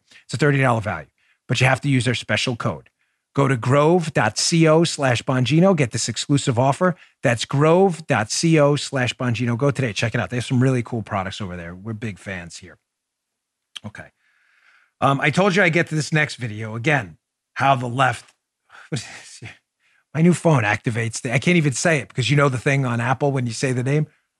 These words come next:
"What would you like?" Uh, your per-, the personal assistant there. It keeps doing its thing there. Here's another montage video of, again,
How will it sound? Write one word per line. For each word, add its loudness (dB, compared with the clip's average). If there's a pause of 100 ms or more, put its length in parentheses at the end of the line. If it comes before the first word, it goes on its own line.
(240)
"What 2
would 4
you 8
like?" 6
Uh, 6
your 4
per-, 0
the 0
personal 0
assistant -2
there. 2
It -10
keeps -2
doing 0
its -6
thing 4
there. -10 (2250)
Here's 4
another 4 (220)
montage 0
video -4 (680)
of, 4
again, 2